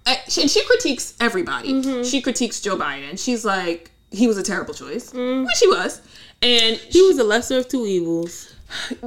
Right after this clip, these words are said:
Speaker 1: Yes, and I think the way she phrased it is like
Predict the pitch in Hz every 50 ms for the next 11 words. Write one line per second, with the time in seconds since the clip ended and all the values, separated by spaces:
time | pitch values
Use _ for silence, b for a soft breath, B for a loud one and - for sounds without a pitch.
0 | 214 - 240 220 220 320 294 180 - - - - - - 247 254 262 254 - 359
1 | 392 440 - 311 247 247 214 220 226 - - 240 214 - - - 190 175 180 196
2 | 214 208 - 262 254 240 - - 208 - - 208 196 190 175 170 170 165 - -